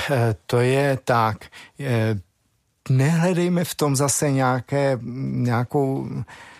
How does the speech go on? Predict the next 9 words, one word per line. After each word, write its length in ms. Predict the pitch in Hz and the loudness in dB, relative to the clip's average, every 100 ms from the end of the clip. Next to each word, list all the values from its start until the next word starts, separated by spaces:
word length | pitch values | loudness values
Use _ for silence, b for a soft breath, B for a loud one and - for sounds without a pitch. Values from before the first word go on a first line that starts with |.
| B B B B B B _ - | B B B B B B _ -4
eh, 260 | 175 151 160 - 190 214 220 - _ _ _ _ _ - | 0 2 0 -4 -10 -12 -16 -20 _ _ _ _ _ 2
nějaké 440 | 160 160 190 175 147 - | 4 4 4 4 2 0
pnutí 760 | 147 147 160 - 165 156 147 | 4 4 2 0 0 2 2
psychické, 1000 | - - - 139 151 127 - - 135 131 | -2 -4 -2 -2 -2 -4 -4 0 2 2
nebo 260 | 127 123 127 | 2 0 -2
prostě 360 | - 143 - | -2 -2 0
Janáček 400 | 165 165 151 151 | 2 2 2 0
se 140 | - 143 | 0 -2
stěhoval. 580 | - 117 104 101 101 | 0 0 0 0 -2